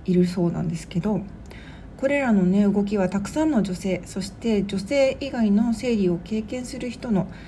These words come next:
切実な声によって実現されていることについて、あの、ドイツの話をもとにね、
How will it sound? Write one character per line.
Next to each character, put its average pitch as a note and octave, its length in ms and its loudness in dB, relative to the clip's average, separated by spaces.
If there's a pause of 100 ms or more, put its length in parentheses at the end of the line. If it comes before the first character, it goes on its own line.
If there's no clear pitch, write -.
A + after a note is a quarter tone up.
(160)
切 G#3+ 280 -4
実 - 280 -12
な A#3 140 0
声 A3+ 280 0
に G3+ 140 4
よ G3 80 2
っ F#3+ 40 -6
て C4+ 300 -4
実 G3+ 320 -4
現 F#3+ 180 0
さ F#3+ 120 -6
れ F3+ 100 -2
て F3+ 160 -4
い F3 140 2
る F3+ 100 -2
こ F#3 140 -8
と G#3+ 100 -2
に G#3 160 6
つ G3+ 140 -2
い F3 60 -2
て、 G#3+ 320 -2 (960)
あ G3+ 100 0
の、 F3+ 380 0
ド C#4+ 120 4
イ C#4+ 60 4
ツ G#3+ 160 -2
の F#3+ 80 4
話 F#3+ 380 0
を F3+ 40 0
も E3+ 160 2
と F3+ 140 -2
に E3 160 0
ね、 G#3+ 220 -2